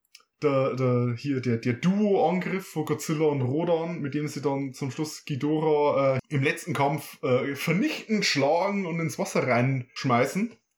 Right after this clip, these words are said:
Also das, das, äh, Rodan von hinten kommt, Godzilla packt und ihn dann gegen, äh, Ghidorah schleudert, das ist halt Gold wert. Und so, sowas kriegst du nur in den, äh, Showa-Ära Godzilla-Filmen.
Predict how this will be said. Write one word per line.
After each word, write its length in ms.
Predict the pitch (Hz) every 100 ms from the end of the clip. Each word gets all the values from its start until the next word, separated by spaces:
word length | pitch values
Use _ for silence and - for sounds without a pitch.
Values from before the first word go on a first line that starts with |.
| _ _
Also 200 | 135 135
das, 300 | 143 139 -
das, 200 | 143 131 -
äh, 40 |
Rodan 580 | 143 127 143 196 180 170
von 180 | 165 147
hinten 260 | 180 180
kommt, 280 | 147 180 180
Godzilla 360 | 160 - 170 143
packt 420 | - 208 - -
und 440 | - 165 160 -
ihn 160 | 175 170
dann 200 | 160 143
gegen, 460 | 120 170 196 180 175
äh, 340 | 156 160 147 147
Ghidorah 420 | 143 156 175 175
schleudert, 640 | - 139 147 156 151 151 - - - -
das 140 | 113
ist 140 | 113 113
halt 340 | 117 113 - _ _ _ _ _ _
Gold 320 | - 131 139
wert. 160 | 117 107
Und 100 | 117
so, 300 | 120 185 -
sowas 440 | 135 247 254 240 -
kriegst 420 | 185 226 - -
du 80 | 202
nur 400 | 165 170 180 180 -
in 180 | 151 147
den, 240 | 151 151 156
äh, 200 | 135 135
Showa-Ära 920 | - 180 208 180 170 143 151 151 143
Godzilla-Filmen. 840 | 143 135 143 123 107 117 107 98